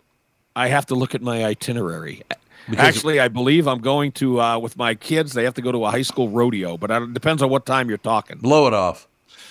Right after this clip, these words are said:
Speaker 2: No, because it, we, we are gonna move the family podcast closer to this one, so I don't have to hang around for an eighty-five hours between the two shows, and it's a good deal f-, passing from one to another. Anyway, uh, and we also,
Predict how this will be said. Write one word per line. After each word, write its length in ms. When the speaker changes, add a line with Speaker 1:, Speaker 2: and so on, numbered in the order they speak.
Speaker 2:
No, 120
because 240
it, 160
we, 240
we 380
are 200
gonna 180
move 240
the 220
family 420
podcast 520
closer 340
to 80
this 200
one, 180
so 120
I 40
don't 100
have 120
to 100
hang 160
around 260
for 140
an 100
eighty-five 540
hours 320
between 320
the 60
two 180
shows, 520
and 220
it's 160
a 40
good 220
deal 200
f-, 460
passing 340
from 140
one 140
to 80
another. 320
Anyway, 680
uh, 400
and 160
we 140
also, 640